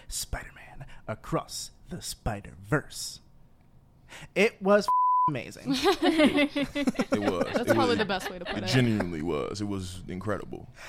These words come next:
Speaker 1: I went in like, "There's no way that this is gonna be as good as the first one." 'Cause the first one was such a, like, lightning in the bottle. Like, there were no expectations. It came out and, like,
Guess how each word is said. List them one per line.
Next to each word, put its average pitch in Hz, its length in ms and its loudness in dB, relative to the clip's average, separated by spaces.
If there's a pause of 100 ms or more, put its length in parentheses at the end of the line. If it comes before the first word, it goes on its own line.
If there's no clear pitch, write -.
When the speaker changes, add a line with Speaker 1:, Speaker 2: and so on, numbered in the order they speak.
(140)
Speaker 1:
I 226 460 4 (120)
went 190 280 2
in 151 400 -4
like, 127 280 -6
"There's 196 220 0
no 156 180 0
way 104 400 -4 (180)
that 123 140 -6
this 123 140 -6
is 107 100 -14
gonna 110 180 -8
be 101 160 -6
as 95 100 -12
good 90 140 -14
as 82 60 -16
the 98 60 -16
first - 320 -16
one." 80 180 -16
'Cause 165 120 -2
the 170 60 -2
first 208 220 -6
one 165 80 -6
was 139 120 -8
such 160 180 -4
a, 151 60 0
like, 113 260 -6
lightning 123 340 -4
in 123 80 -6
the 117 60 -6
bottle. 113 640 -2
Like, 104 320 -10 (120)
there 180 140 0
were 185 80 2
no 208 140 4
expectations. 156 880 -4
It 135 100 -10
came 156 260 -2
out 135 340 0 (320)
and, 120 320 -6 (100)
like, 107 360 -12